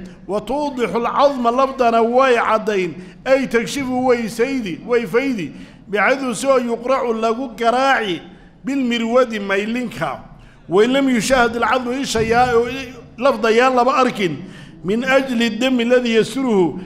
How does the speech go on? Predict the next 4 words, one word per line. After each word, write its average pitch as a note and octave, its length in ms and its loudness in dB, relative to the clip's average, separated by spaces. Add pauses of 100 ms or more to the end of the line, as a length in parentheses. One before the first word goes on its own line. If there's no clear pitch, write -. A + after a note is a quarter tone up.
(200)
dhiiggaa A3 640 2
asturaya G#3+ 640 0
qarinaya G#3 580 0
daraaddii. D#3+ 640 -6